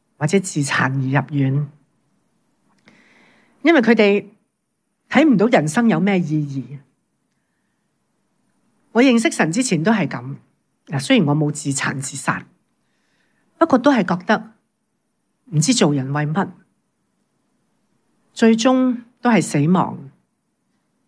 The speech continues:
我一生好努力得到嘅嘢，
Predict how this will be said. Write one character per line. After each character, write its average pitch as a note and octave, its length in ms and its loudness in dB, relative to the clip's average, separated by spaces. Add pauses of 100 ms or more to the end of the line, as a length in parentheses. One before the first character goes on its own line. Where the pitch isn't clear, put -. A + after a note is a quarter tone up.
(580)
我 E3+ 100 0
一 A#3+ 100 4
生 A#3+ 460 0
好 G3 240 -2
努 F3 180 2
力 D3+ 160 -2 (120)
得 - 80 -2
到 E3+ 180 0
嘅 E3+ 160 0
嘢， C3+ 320 -4